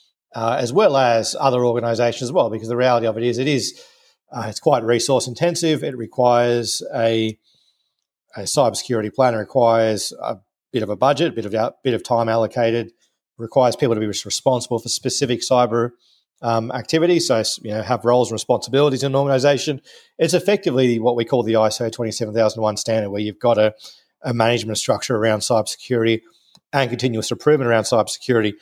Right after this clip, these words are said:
and then you implement your technical standards, such as the Essentials Eight. So what I'm gonna do today is I'm gonna talk about the Essentials Eight, what that really means in a practical sense, and, you know, I guess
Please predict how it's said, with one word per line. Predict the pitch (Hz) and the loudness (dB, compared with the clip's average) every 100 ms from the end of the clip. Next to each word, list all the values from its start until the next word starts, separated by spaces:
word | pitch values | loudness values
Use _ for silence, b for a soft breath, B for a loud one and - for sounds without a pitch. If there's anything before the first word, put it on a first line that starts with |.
| b b b - | b b b -2
and | 131 | 0
then | 127 | 2
you | 123 | 2
implement | 127 113 117 | 0 0 -2
your | 107 | -2
technical | - 123 98 98 | -2 -2 -4 -10
standards, | - 110 104 107 92 - - _ _ _ _ _ 143 | -2 -2 -2 -4 -6 -8 -12 _ _ _ _ _ -14
such | 123 139 113 123 | -2 0 2 2
as | 110 104 | 2 0
the | - | -4
Essentials | 107 120 104 104 | -4 -2 -4 -2
Eight. | 104 101 b b b b | -2 -2 b b b b
So | - | 2
what | 151 220 | 4 4
I'm | 180 | 4
gonna | 147 | 4
do | 127 | 4
today | 113 117 117 | 4 4 4
is | |
I'm | 117 | 2
gonna | 127 | 0
talk | - 131 120 | 2 2 2
about | 113 110 | 2 2
the | 110 | 0
Essentials | 110 120 104 107 | -2 -2 -2 0
Eight, | 110 127 135 _ _ _ _ _ _ - | 2 0 -2 _ _ _ _ _ _ -16
what | 147 156 | -2 0
that | 147 127 | 0 0
really | 143 139 | 0 0
means | 127 143 131 | 0 -2 -2
in | |
a | 113 | -2
practical | - 131 - 151 | 0 -2 -2 -4
sense, | 151 196 220 - - _ _ _ _ _ | 0 -2 -4 -14 -16 _ _ _ _ _
and, | 135 135 135 131 131 _ | 2 2 2 -4 -10 _
you | 156 | -6
know, | 123 123 135 226 _ - - | -2 -2 -4 -12 _ -20 -12
I | 135 | -2
guess | 156 | -2